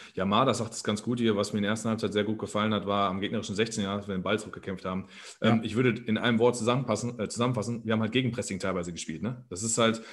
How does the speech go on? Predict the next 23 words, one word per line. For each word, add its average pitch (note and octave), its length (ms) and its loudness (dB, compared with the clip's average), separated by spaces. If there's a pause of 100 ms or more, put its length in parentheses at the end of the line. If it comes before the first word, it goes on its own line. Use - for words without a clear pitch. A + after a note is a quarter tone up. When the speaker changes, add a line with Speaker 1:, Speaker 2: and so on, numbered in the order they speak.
(120)
Speaker 1:
nach A2 120 0
Ballverlust C3+ 580 4
nicht A2+ 180 4
nachgegeben, B2 520 0
sondern G#2+ 180 2
direkt A2 200 -2
umgeschaltet C3 540 2
und G#2 140 0
ballorientiert A2 560 2
draufgegangen. C3+ 460 0 (280)
Das - 140 -6
war A#2+ 80 4
schon B2+ 180 2
in G#2+ 80 4
Ordnung. C#3 420 0 (420)
Und, A2+ 360 4
äh, G#2+ 60 2
ich G#2+ 120 2
war G#2+ 100 4
selber D3+ 180 4
verwundert, G#2+ 480 0
weil, G#2 260 4
ähm, G#2 360 0